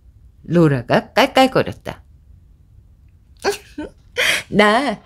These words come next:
그날 하루 쉬어요. 월터와 걔 아빠는 할아버지 댁에 갈 거예요.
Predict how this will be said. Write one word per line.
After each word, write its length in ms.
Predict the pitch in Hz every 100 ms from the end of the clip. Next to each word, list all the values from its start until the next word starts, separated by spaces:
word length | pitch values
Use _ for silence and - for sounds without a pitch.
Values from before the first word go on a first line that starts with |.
| _ -
그날 260 | 254 247
하루 260 | 302 302 294
쉬어요. 720 | - 392 359 247 190 240 233 _ _ _ _ - _ -
월터와 680 | 196 240 254 269 226 220
걔 200 | 220 233
아빠는 680 | 196 143 - 196 208 202 208
할아버지 540 | 233 320 285 285 233
댁에 240 | - 170 160
갈 240 | 165 151
거예요. 400 | - 135 120 98